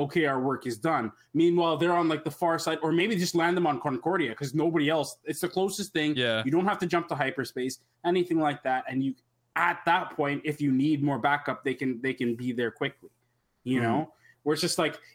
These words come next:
Speaker 1: if you showed me something like that in space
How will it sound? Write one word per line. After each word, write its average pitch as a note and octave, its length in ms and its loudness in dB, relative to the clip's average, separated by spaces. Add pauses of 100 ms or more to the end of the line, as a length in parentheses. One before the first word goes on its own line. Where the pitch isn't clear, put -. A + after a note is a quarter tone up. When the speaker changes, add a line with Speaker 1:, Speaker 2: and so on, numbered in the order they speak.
Speaker 1:
if F#3+ 220 2
you G#3 120 4
showed G3 260 2
me F3+ 100 4
something E3 360 0
like G2+ 260 -4
that G#3+ 220 0
in C#3+ 120 0
space - 560 -10